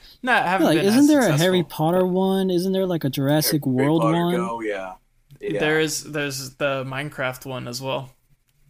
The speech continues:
Speaker 2: Oh, yeah, that's right. Oh, man. I, I don't think you can beat Pokemon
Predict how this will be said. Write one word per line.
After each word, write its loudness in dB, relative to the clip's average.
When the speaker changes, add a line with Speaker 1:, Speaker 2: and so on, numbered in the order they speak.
Speaker 2:
Oh, 0
yeah, -2
that's -12
right. -10
Oh, -10
man. -12
I, -2
I -2
don't -2
think 0
you 0
can 0
beat -2
Pokemon -6